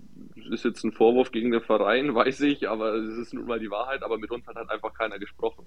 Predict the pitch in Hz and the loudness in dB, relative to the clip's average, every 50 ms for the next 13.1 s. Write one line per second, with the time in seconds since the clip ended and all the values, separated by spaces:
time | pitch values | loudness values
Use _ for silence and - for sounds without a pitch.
0 | - - 113 110 107 113 110 110 104 - - - - - - - - - - - | -10 -6 -6 -4 0 2 2 2 2 0 -6 -14 -14 -14 -14 -16 -16 -16 -16 -18
1 | - - 113 110 101 - 117 117 104 - - - 123 127 - - 131 120 113 120 | -10 -6 -6 -4 0 2 2 2 2 2 0 0 0 0 0 -2 -4 -2 0 0
2 | 127 - - 123 120 127 135 143 135 123 127 123 135 131 147 139 139 - - 123 | 0 0 0 0 2 2 0 0 0 0 -2 -2 0 0 -2 -2 -2 -4 -6 -4
3 | 123 113 113 110 110 110 110 107 104 92 95 120 - 135 135 131 - 127 110 - | -4 -2 -2 0 0 0 0 -2 -2 -6 -10 -8 -6 -4 -4 -2 -2 -4 -2 -2
4 | 113 113 123 135 - 151 143 147 147 - - - - - - - - - - - | -2 -2 -2 -2 -2 -2 -2 -2 -2 -6 -12 -16 -16 -16 -16 -14 -12 -12 -6 0
5 | - 113 113 120 131 131 110 110 123 120 127 - 113 120 - - 123 127 - 131 | 2 2 4 4 4 4 4 4 2 0 0 0 0 -2 -2 -2 -2 -4 -4 -4
6 | 123 131 127 131 135 135 131 117 110 107 107 123 131 123 107 107 117 117 120 117 | -2 0 0 0 0 -2 0 0 2 2 4 2 2 2 2 2 2 2 0 -2
7 | - 110 98 98 101 127 - 143 143 147 147 147 151 156 147 127 113 123 123 120 | -6 -6 -4 -2 -2 -2 0 0 0 0 0 0 0 -2 -2 -2 -2 -2 -4 -4
8 | 123 117 - - - - - 120 117 113 117 117 120 - - - - - - - | -6 -8 -10 -12 -6 0 2 4 4 4 4 2 0 -2 -6 -14 -18 -18 -20 -18
9 | - - - - - - 113 117 113 113 117 117 107 104 117 120 120 123 120 123 | -18 -18 -18 -16 -4 0 2 2 2 0 -2 -2 -2 0 0 0 0 0 0 -2
10 | 120 - - 113 117 113 - 117 117 123 123 123 120 - 110 107 117 120 - 123 | -4 -4 -2 0 0 0 -2 -2 -2 0 0 -2 -2 -4 -2 -2 -2 -2 -2 -2
11 | 110 113 104 - 107 110 123 143 139 - 156 143 143 139 131 117 113 110 110 107 | 0 0 0 2 0 0 0 0 -4 -4 -4 -2 -2 -2 -2 -2 -2 -2 -2 -2
12 | 117 123 - - 120 117 131 131 120 107 101 101 107 - - - 104 - - 117 | -2 -2 -2 -2 -2 -2 0 -2 -2 -2 0 -2 -2 -2 -4 -8 -12 -8 -4 -2
13 | 131 156 | -2 -2